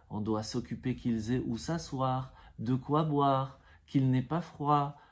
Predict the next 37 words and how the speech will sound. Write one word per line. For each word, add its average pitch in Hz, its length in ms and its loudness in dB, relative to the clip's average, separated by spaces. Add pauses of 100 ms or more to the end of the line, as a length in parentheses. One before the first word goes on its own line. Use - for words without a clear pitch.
(120)
de 143 120 4
s'occuper 151 520 0
de, 156 160 2
de 147 120 6
leur 139 200 4
demander 147 400 2
ce 160 140 -2
que 156 160 2
l'on 147 180 4
peut 147 140 -2
faire 135 280 -2
pour 180 300 -2
eux, 165 80 -2 (360)
de 139 100 10
les 156 160 10
rendre 156 340 4
toujours 156 600 2 (400)
fiers 151 480 4
de 190 100 4
nous. 190 260 2 (840)
Mais 131 260 4
même 196 480 2
pour 165 200 0
les 147 120 6
beaux-parents, 160 680 0 (480)
c'est 156 400 2
la 110 240 2
même 131 320 -2
chose. 131 480 -4 (200)
On 127 100 -4
se 127 160 -4
doit 123 280 0
de 127 100 -2
leur 113 180 0
donner 113 280 2
un 110 120 2
respect 107 580 -4